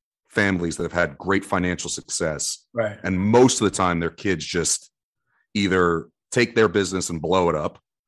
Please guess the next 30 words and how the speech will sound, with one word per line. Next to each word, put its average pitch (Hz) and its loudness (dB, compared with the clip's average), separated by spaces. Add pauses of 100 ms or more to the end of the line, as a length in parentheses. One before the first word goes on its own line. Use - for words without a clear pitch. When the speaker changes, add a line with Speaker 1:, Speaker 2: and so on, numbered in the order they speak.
(220)
Speaker 1:
or 92 2
they're, 95 0 (520)
they're 98 -2
everything, 101 -2
they 107 2
have 101 2
every 107 0
attribute 85 -2 (640)
nobody 101 0
would 85 -2
wanna 82 -6
have. 65 -10 (220)
I 92 0
assume 113 0
that 95 2
when 90 -4
you 90 -2
were 87 -4
raising 95 0
your 85 -4
kids, 80 -6 (240)
there 95 4
was 87 -2
probably 92 0
some, 95 -2 (320)
or, 90 -6
or 92 -2
was 98 0
there 90 -2
some 107 -2